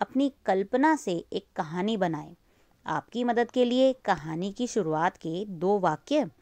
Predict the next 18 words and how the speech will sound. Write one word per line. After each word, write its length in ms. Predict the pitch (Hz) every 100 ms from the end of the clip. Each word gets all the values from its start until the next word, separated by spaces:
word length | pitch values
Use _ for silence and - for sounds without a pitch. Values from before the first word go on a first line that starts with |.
| _ - _ 254
और 80 |
कुछ 280 | 269 320 294
मुहावरे 560 | 262 233 185 247 254 214
दिए 280 | 147 151 170
गए 160 | 196
हैं। 220 | 214 214 214 _ _ - _ _
इन 180 | 214 233
वाक्यों, 680 | 180 156 156 - 196 190 180 - _ -
मुहावरों 680 | 180 175 185 156 151 190 202 196 _ _ -
और 280 | 294 220 131 _ _ -
चित्र 260 | 170 151 170
की 160 | 196
मदद 260 | 190 185 233
से 320 | - 269 156 _
कहानी 420 | - 156 165 165 180
को 140 | 180
पूरा 380 | - 160 156 165
करके 380 | - 151 233